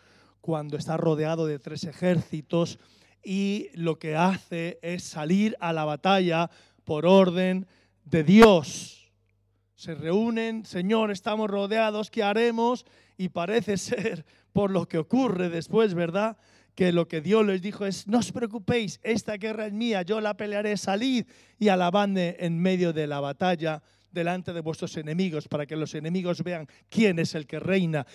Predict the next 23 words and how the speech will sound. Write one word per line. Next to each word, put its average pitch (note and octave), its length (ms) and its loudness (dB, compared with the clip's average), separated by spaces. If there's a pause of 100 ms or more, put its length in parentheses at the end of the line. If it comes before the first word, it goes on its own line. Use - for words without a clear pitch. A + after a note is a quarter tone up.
(180)
Y G3+ 100 -8
dice F#3+ 280 -2
que E3 160 -8
cuando F3 360 0
empezaron F#3 580 0
saliendo F3+ 540 0 (220)
en, E3 340 0
en, D#3+ 240 -6
eh, D3+ 220 -4
orden F3+ 380 4
de F3 80 -4
batalla E3+ 540 -2 (180)
con F3+ 160 2
los D#3+ 100 0
levitas F3+ 560 -2
y G3+ 40 -6
cantores F3 520 -2
delante F3+ 380 -2
del D#3 160 -4
pueblo, F3 400 4 (260)
dice G3+ 220 0
que F#3+ 140 -4
cuando, F3 600 0